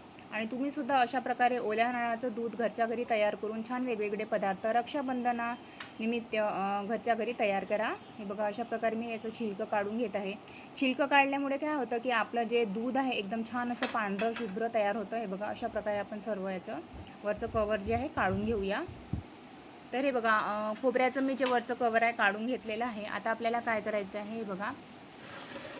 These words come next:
तुम्ही आता याचे तुकडे करून सुद्धा घेऊ शकता. याचे छोटे छोटे तुकडे करून तुम्हाला दाखवत आहे. हे बघा, असे छोटे छोटे तुकडे सुद्धा करू शकता किंवा मग, अ, हे जे आपल्या ओल्या नारळाचे तुकडे आहेत याचा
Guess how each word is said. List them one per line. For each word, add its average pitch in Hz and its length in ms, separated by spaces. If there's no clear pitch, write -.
तुम्ही 262 260
आता 254 220
याचे 247 300
तुकडे 254 360
करून 277 300
सुद्धा 247 460
घेऊ 240 240
शकता. 240 460
याचे 220 340
छोटे 226 200
छोटे 233 120
तुकडे 220 320
करून 220 260
तुम्हाला 220 240
दाखवत 202 380
आहे. 208 200
हे 254 140
बघा, 202 260
असे 247 220
छोटे 240 220
छोटे 277 220
तुकडे 254 260
सुद्धा 269 260
करू 262 220
शकता 254 360
किंवा 254 340
मग, 233 220
अ, 214 280
हे 247 200
जे 254 340
आपल्या 226 380
ओल्या 226 300
नारळाचे 240 340
तुकडे 247 360
आहेत 233 260
याचा 233 360